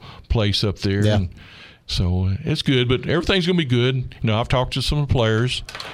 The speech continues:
Speaker 1: and, you know, they're all good. You know, they get their feelings hurt like the rest of us did. You know, we thought we'd be a little bit more competitive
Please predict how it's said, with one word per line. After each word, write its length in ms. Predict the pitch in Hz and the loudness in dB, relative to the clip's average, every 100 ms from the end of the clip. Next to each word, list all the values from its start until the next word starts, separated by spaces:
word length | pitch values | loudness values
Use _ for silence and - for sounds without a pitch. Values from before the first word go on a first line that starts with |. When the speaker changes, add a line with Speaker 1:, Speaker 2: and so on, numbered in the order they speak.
| - | -6
Speaker 1:
and, 260 | - 98 98 | -2 0 0
you 120 | 110 | 0
know, 140 | 110 | 0
they're 120 | 139 156 | 0 0
all 140 | 117 | 0
good. 320 | 92 95 113 - - | 0 0 -2 -6 -8
You 100 | - | -2
know, 120 | 95 98 | 0 0
they 80 | |
get 160 | 113 139 | -2 -2
their 100 | 135 | -2
feelings 380 | - 120 98 - | 0 0 0 0
hurt 180 | 101 107 | -2 0
like 180 | 110 - | -4 -2
the 80 | 113 | -2
rest 280 | 101 - | 0 0
of 100 | 98 | -2
us 140 | 107 - | -2 -2
did. 360 | 98 98 110 - - - - - | 0 0 -2 -8 -16 -18 -20 -4
You 80 | 92 | 0
know, 120 | 92 | 0
we 120 | 98 | 0
thought 220 | 104 104 95 | 0 -2 0
we'd 160 | 101 | 0
be 80 | 107 | 0
a 40 | |
little 200 | 107 107 | 0 0
bit 80 | 113 | 0
more 220 | 104 113 | 0 -2
competitive 720 | 107 110 113 95 98 113 - | 0 2 2 2 0 0 -2